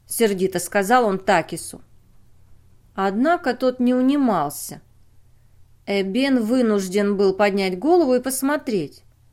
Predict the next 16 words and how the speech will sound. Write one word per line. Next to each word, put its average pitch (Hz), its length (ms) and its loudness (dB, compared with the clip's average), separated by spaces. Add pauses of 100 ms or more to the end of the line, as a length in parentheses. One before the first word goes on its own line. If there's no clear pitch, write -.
(760)
То, 349 140 0
что 285 260 -4
он 247 160 2
увидел, 254 460 2
представляло 214 760 0
собой 214 460 -2
расплывчатую 214 920 0
тень 311 260 -4
чего-то 214 420 -4
большого, 190 680 -2
занявшего 208 640 -2
почти 196 420 -4
всю 262 260 -4
середину 214 560 -2
кабины 196 460 -2
корабля. 196 720 -4